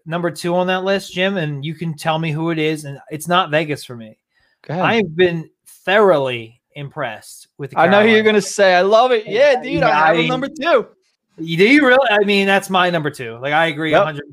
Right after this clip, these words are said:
Speaker 1: ten fold. Like, it's just, <laughs> can you imagine if they had a legitimate goalie on this team? I mean, I
Speaker 2: Yeah.
Speaker 1: know that Mrazek has played solid, but, like,
Speaker 2: Nedeljkovic, too, their rookie.
Speaker 1: Ex-, yeah, exactly. Like,
Speaker 2: Playing
Speaker 1: they,
Speaker 2: very,
Speaker 1: they've
Speaker 2: very
Speaker 1: stepped
Speaker 2: well.
Speaker 1: up. And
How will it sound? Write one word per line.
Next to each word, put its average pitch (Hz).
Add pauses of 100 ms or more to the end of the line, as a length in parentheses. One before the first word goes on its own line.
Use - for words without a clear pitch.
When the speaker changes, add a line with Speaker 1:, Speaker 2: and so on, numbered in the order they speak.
Speaker 1:
ten 170
fold. 110
Like, 143
it's 147
just, 156 (300)
<laughs> -
can 262
you 254
imagine 214
if 214
they 185
had 208
a 196
legitimate 143
goalie 135
on 180
this 190
team? 233 (280)
I 190
mean, 226
I 269
Speaker 2:
Yeah. 285
Speaker 1:
know 311
that 226
Mrazek 233
has 190
played 226 (280)
solid, 202 (340)
but, 185
like, 208
Speaker 2:
Nedeljkovic, 220
too, 302
their 170
rookie. 180 (480)
Speaker 1:
Ex-, 190
yeah, 196
exactly. 143
Like, 147
Speaker 2:
Playing 151
Speaker 1:
they, 156
Speaker 2:
very, 165
Speaker 1:
they've 185
Speaker 2:
very 170
Speaker 1:
stepped 139
Speaker 2:
well. 190
Speaker 1:
up. 170 (440)
And 151